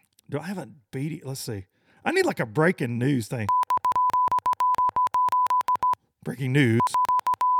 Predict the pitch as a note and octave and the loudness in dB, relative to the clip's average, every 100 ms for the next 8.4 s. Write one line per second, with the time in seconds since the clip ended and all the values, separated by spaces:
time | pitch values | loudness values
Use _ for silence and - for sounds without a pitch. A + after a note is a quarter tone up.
0 | B5 - - - _ - G3 A3+ A#3+ B3+ | 0 -6 -20 -20 _ 0 4 4 4 2
1 | A#3 G3+ - F3 D3+ D3 _ _ _ _ | 4 0 0 0 -2 -4 _ _ _ _
2 | _ _ _ _ _ _ _ - - C#3+ | _ _ _ _ _ _ _ -20 -10 -4
3 | C#3+ D3 C#3+ C#3 F3 B3+ A#3+ - G#3+ E3+ | -2 -2 -4 2 6 8 6 2 0 0
4 | A#2+ - - _ D3 D3 G3 A3+ G#3 - | -6 -8 -12 _ -6 0 2 2 0 -4
5 | - D3+ D3 - - D3+ C#3 B2+ - _ | -4 -2 -2 -4 -4 -2 -2 -6 -8 _
6 | _ _ _ _ - - _ _ C#3+ C#3+ | _ _ _ _ -20 -20 _ _ -6 -4
7 | G3+ G#3 - F3 D#3+ D3+ D#3+ - D3 D#3 | 0 0 0 -2 -2 -2 -4 -4 -4 -2
8 | F3+ G3 - - | -4 -8 -14 -18